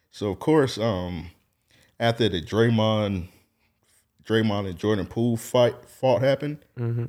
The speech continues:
Speaker 1: uh, fight happened. My fault. Um, of course, like, all the old school vet N B A players, they just gotta,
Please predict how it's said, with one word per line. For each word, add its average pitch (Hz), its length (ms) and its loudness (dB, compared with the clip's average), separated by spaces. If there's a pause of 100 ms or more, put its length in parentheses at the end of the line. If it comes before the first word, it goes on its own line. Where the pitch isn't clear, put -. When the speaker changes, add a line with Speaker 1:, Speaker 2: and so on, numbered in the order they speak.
(380)
Speaker 1:
uh, 87 120 -4
fight 85 300 -2
happened. 67 300 -10
My 73 100 -10
fault. - 300 -12 (360)
Um, 82 540 -4 (140)
of 69 120 -14
course, 110 300 2
like, 82 140 -2
all 82 200 -2
the - 100 -8
old 85 280 -8
school 92 240 -10
vet 82 320 -6
N 90 160 -6
B 80 160 -8
A 78 60 -10
players, 78 380 -10
they 82 180 -6
just 80 260 -12
gotta, 73 380 -8